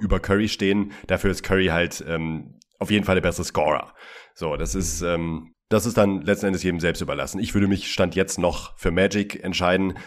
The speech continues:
muss aber auch ganz ehrlich sagen, wenn jetzt Curry nicht noch drei Titel holt, dreimal Finals M V P wird, dann wird sich da wahrscheinlich auch nichts mehr dran ändern, weil, ähm, auf, von reinem Leistungsniveau her kann man jetzt eben schon für, gut für Curry argumentieren. Deshalb, äh,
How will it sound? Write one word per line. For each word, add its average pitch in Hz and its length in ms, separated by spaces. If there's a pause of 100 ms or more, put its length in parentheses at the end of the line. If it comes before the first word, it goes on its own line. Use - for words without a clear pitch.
(100)
muss 127 220
aber 110 160
auch 104 40
ganz 117 200
ehrlich 101 160
sagen, 101 180
wenn 98 80
jetzt 95 140
Curry 101 200
nicht 95 140
noch 92 140
drei 95 260
Titel 107 300
holt, 104 360 (280)
dreimal 101 280
Finals 101 340
M 101 100
V 101 80
P 101 580
wird, 101 200
dann 92 340 (220)
wird 107 140
sich - 60
da 101 100
wahrscheinlich 101 360
auch 95 40
nichts 101 200
mehr 101 80
dran 90 160
ändern, 101 480
weil, 87 360
ähm, 85 200 (240)
auf, - 280
von 92 200
reinem 104 240
Leistungsniveau 101 760
her 95 320 (200)
kann 104 100
man 92 100
jetzt 90 200
eben 78 180
schon 69 260
für, 87 160
gut 82 300
für 85 100
Curry 76 240
argumentieren. 58 540 (240)
Deshalb, - 460
äh, 64 260